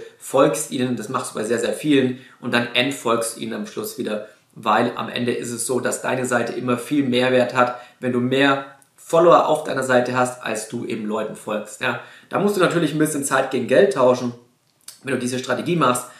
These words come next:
aber das ist ja auch genau Sinn und Zweck der Sache, weil du bist im Moment an einem Punkt, wo du mehr Zeit als Geld hast und das tauschst du so lange, bis du mehr Geld als Zeit hast und dann kannst du das Ganze auch automatisieren.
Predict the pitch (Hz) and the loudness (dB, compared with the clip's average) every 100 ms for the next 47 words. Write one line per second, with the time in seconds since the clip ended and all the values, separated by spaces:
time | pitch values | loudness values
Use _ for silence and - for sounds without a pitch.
0 | - 131 135 156 151 143 - 139 135 143 | -10 -2 -2 0 -2 -2 -2 0 0 2
1 | 143 123 - - 135 123 123 127 123 127 | 0 0 -2 -2 0 2 2 2 0 2
2 | 131 196 196 143 127 131 135 - - 135 | 4 4 2 -4 -2 0 -2 -4 -8 -6
3 | 131 113 107 160 185 196 - - _ 127 | -4 -4 -2 -2 0 -2 -10 -20 _ 0
4 | 139 147 143 143 - - 127 139 139 - | 2 4 4 2 -4 -8 -2 0 0 0
5 | 143 143 139 131 - 135 - 131 135 - | -2 -2 0 -2 2 2 2 2 -2 -4
6 | - - _ 131 131 - 147 143 120 127 | -8 -20 _ -2 0 2 2 2 -2 0
7 | 156 135 123 131 127 - 123 117 113 110 | 2 2 2 0 -4 -8 -6 -4 -4 -2
8 | 123 123 - - - 139 143 143 113 117 | -2 -2 -4 -6 -2 0 2 0 -2 -4
9 | - - _ 120 104 123 - 104 - 107 | -8 -20 _ -12 -8 -6 -6 -8 -10 -8
10 | 104 - - - - - - - - | -10 -8 -8 -10 -12 -14 -12 -12 -12